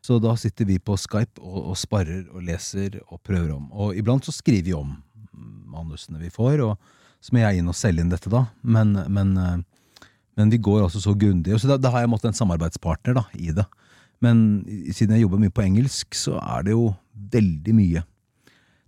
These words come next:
terping på, øh, forståelse og på dialekter og, og sånn. Jeg har jo, siste halvåret har jeg hatt, har jeg snakket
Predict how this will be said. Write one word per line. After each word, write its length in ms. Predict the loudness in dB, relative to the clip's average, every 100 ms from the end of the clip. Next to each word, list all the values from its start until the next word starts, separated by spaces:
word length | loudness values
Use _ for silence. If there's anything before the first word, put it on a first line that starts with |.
| -4
terping 460 | -2 -2 -2 -2 -2
på, 180 | -4 -2 0 -2 -4 -12 _ -8
øh, 280 | -6 -4 -6 -8
forståelse 560 | -8 -2 -2 -2 -4 -6 -6 -14 -20 _ -8
og 160 | -8 -10
på 220 | -10 -8 -8 -10 -12 -4
dialekter 600 | -2 -2 -8 _ -12 -12 -14 -20
og, 300 | -20 -20 -20
og 60 | -20
sånn. 140 | -20 _ _
Jeg 80 | -6
har 80 | -4
jo, 80 | -4 -8 _ _ _ _ _ _
siste 320 | -6 -2 -2
halvåret 360 | 0 0 0 -2
har 100 | -2
jeg 160 | -2 -4 -6
hatt, 240 | _ -20 -20 _ -16
har 140 | -10 -6
jeg 60 | -4
snakket 460 | -4 -6 -14 -20